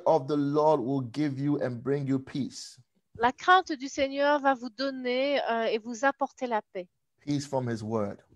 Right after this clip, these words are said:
Speaker 2: La paix qui vient de sa parole.
Speaker 1: It will cause you to be edified, built up.
Speaker 2: Elle va faire que vous serez édifiés, construits.
Speaker 1: and to have the comfort of the Holy Spirit.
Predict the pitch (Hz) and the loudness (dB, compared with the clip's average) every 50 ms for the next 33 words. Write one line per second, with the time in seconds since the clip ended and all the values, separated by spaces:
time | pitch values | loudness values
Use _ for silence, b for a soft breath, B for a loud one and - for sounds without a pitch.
0 | _ _ _ - - - _ _ - 226 240 247 - - 320 330 - 294 277 262 | _ _ _ -20 -20 -20 _ _ -2 0 0 2 2 2 0 0 0 -2 -2 0
1 | 277 269 262 254 247 - 254 233 - 233 214 202 190 170 170 185 _ _ _ _ | 0 0 0 -2 -6 -4 -6 -2 0 0 0 0 -2 -4 -4 -6 _ _ _ _
2 | _ _ - - 123 123 120 120 - - 143 143 143 131 131 139 139 139 139 139 | _ _ -4 0 2 2 2 0 0 0 2 2 2 2 0 -4 -4 -4 -4 -4
3 | 135 131 135 135 - 139 143 131 127 113 - - 113 107 107 117 110 110 135 131 | -2 -2 -2 0 0 0 0 0 0 -6 -6 -2 -2 0 0 0 0 0 0 2
4 | 135 131 - - 131 117 - - - _ _ _ _ _ _ _ _ _ _ _ | 0 0 0 0 0 0 0 -2 -8 _ _ _ _ _ _ _ _ _ _ _
5 | _ _ _ _ 226 233 208 233 240 240 - 302 302 294 - - 277 240 233 247 | _ _ _ _ -2 0 2 2 2 4 4 4 4 2 2 -2 -8 -8 -8 -10
6 | - - 254 240 262 262 - - 302 320 240 254 269 254 - - 254 233 - _ | -8 -6 -4 0 2 2 2 2 2 0 0 -2 -6 -8 -8 -6 -8 -8 -8 _
7 | - 254 254 - - - - 247 247 269 285 _ _ _ _ _ - - 117 117 | -10 -12 -12 -12 -14 -16 -14 -14 -14 -14 -14 _ _ _ _ _ -8 -8 -6 -6
8 | - - 123 110 104 - - - 156 156 143 - - 131 117 - _ - - - | -6 -6 -8 -8 -8 -10 -8 -6 -6 -6 -6 -8 -10 -10 -10 -10 _ -14 -14 -8
9 | - 190 185 180 180 - - 180 175 - - - 131 127 135 - 120 117 - 127 | -4 -4 -4 -4 -4 -4 -4 -4 -4 -4 -4 -6 -6 -4 -4 -6 -6 -2 -2 -2
10 | 123 117 117 117 - - 107 92 - - - | -2 -2 -4 -6 -8 -10 -10 -10 -10 -12 -16